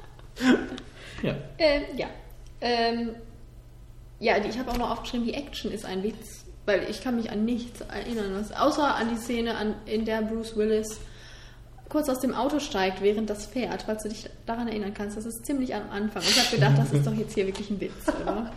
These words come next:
Speaker 2: Das meint ihr nicht ernst. Das war nämlich richtig
Speaker 1: Naja, was
Speaker 2: schlecht.
Speaker 1: mich, woran ich mich erinnern kann und was ich eigentlich ganz cool fand, aber das war auch wirklich ganz am Anfang noch, ähm,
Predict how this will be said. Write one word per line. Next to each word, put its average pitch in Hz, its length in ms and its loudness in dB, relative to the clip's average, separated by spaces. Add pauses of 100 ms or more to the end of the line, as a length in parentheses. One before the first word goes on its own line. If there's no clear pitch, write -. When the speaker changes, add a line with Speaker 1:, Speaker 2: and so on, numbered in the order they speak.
Speaker 2:
Das 214 140 -6
meint 196 220 -4
ihr 196 80 -2
nicht 208 220 -4
ernst. 175 320 -8 (640)
Das 220 180 -4
war 226 80 0
nämlich 208 240 0
richtig 208 180 4
Speaker 1:
Naja, 170 200 8
was 110 160 4
Speaker 2:
schlecht. 143 280 6
Speaker 1:
mich, 135 120 0 (200)
woran 139 300 8
ich 143 100 6
mich 143 140 6
erinnern 151 300 2
kann 190 180 2
und 151 80 4
was 143 160 6
ich 139 80 8
eigentlich 139 200 4
ganz 113 220 -2 (120)
cool 185 160 2
fand, 202 280 2
aber 113 220 8
das 117 180 2
war 113 120 6
auch 113 140 4
wirklich 131 220 4
ganz 185 220 2
am - 100 0
Anfang 139 440 2
noch, 175 260 -2 (1040)
ähm, 147 480 6